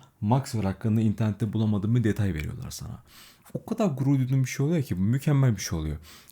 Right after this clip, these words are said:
Zaten Bircom'da çalışırken de işte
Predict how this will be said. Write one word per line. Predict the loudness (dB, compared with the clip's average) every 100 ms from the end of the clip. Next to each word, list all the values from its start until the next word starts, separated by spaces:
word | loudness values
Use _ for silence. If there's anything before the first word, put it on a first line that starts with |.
| -2
Zaten | 0 2 2
Bircom'da | 2 2 2 2
çalışırken | 2 0 0 0 2 2
de | 0 -4 -14 -20 _ -14
işte | -8 -2 -2